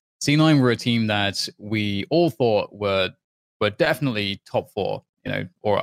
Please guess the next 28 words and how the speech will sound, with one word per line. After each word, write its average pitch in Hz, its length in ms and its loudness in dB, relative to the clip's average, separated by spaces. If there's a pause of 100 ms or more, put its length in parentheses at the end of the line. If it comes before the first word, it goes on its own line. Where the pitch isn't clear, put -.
of 104 200 -2
top 104 220 -4
four 101 180 -2
caliber. 95 380 -2
And 104 160 -4
they 117 80 0
seemed 185 280 0
like 170 120 0
they 139 100 2
were 120 60 0
getting 110 260 -2
better, 131 280 0 (100)
and 147 340 0
they 120 80 0
were 117 120 0
playing 113 440 -4 (260)
a 107 40 -4
style 107 300 0
that - 200 -4
felt 107 240 0
pretty 98 160 -6
consistent, 101 680 -10
but - 200 -2 (420)
the, 92 220 0
you 104 60 -2
know, 92 160 -2
they 104 160 0
fell 101 340 -2